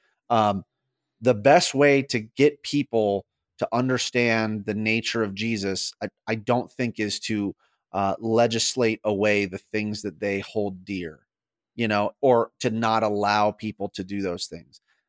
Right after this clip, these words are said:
Um, you know, stepping in with people and understanding where they're at, talking to them,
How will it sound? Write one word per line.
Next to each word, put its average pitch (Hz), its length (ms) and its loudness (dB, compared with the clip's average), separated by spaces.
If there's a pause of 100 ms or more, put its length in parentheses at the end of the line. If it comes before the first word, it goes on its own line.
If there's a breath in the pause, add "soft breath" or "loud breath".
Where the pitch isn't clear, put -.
(140)
Um, 101 220 -2 (100)
you 117 120 -4
know, 104 60 -4
stepping 123 560 0
in 117 280 0
with 110 200 0
people 110 240 -6
and 104 80 -4
understanding 104 640 -4
where 98 140 -4
they're 90 100 -2
at, 101 220 -2
talking 110 460 -4
to - 100 -18
them, 95 180 -8